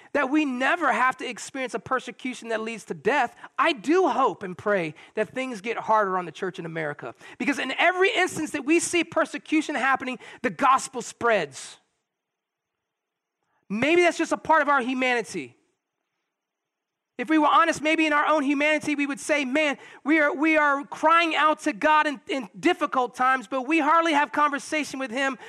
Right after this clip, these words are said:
when things are going good." Maybe it's persecution that we need here in America that would set our hearts on fire where we really start digging in our heels and proclaiming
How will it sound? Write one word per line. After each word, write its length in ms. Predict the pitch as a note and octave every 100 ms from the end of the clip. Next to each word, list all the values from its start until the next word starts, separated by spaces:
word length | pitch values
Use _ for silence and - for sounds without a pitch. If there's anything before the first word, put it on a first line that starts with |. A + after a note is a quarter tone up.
| -
when 140 | A#3 A#3
things 260 | C#4 C4
are 60 | A3+
going 280 | G#3+ A#3+ G3
good." 360 | G#3+ D3+ - _ _ _ _ _ _ _ _ _ _ _ _ _ _ _ _ _ _ _
Maybe 200 | A3+ E4
it's 100 | D#4
persecution 720 | - D#4 - - C#4+ D4 C#4+
that 140 | C4 B3+
we 100 | A#3
need 300 | A3+ B3 A#3
here 160 | A3+
in 60 | A3
America 640 | G3+ G#3 G3 - D#3 B2+ _ _ _ _ _ _ _ _ _ _ _ _
that 100 | A#3
would 100 | A3+
set 240 | - D4+ C#4
our 140 | B3
hearts 260 | A#3+ A#3 G#3+
on 60 |
fire 280 | F#3+ A#3+ A3+
where 300 | G#3 G#3 G3 A3
we 160 | C4
really 260 | G#3+ A#3+ A#3
start 340 | - A#3+ F3+
digging 220 | F#3 A#3
in 100 | A3
our 140 | G3+ F#3
heels 360 | F3 A#3 G#3
and 100 | F#3+
proclaiming 480 | G3 - A#3+ A#3 G3+